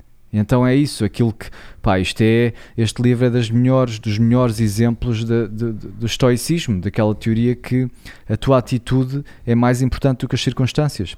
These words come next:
Pois um gajo com uma boa atitude em qualquer circunstâncias, ele tende a safar-se. Pois um gajo com uma má atitude em qualquer circunstância,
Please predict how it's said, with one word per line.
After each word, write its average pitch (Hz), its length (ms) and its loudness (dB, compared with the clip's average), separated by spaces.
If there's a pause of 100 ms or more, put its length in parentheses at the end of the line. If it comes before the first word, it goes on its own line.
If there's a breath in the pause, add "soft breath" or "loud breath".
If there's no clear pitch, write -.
(220)
Pois 117 180 2
um 127 140 2
gajo 131 260 2
com - 100 -2
uma 120 120 4
boa 123 220 4
atitude 117 480 -2
em 107 80 2
qualquer 113 320 0
circunstâncias, 123 800 -2 (280 loud breath)
ele 131 200 4
tende 139 240 2
a 131 40 2
safar-se. - 560 -2 (480 soft breath)
Pois 113 220 2
um 131 100 4
gajo 127 280 2
com 123 80 0
uma 123 100 4
má 127 180 4
atitude 123 400 0
em 113 80 2
qualquer 127 440 2
circunstância, 117 840 -2